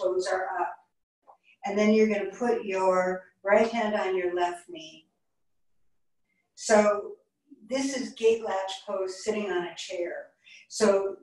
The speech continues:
if we were in regular gate latch pose,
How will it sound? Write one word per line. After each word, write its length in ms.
if 320
we 160
were 240
in 360
regular 480
gate 280
latch 240
pose, 400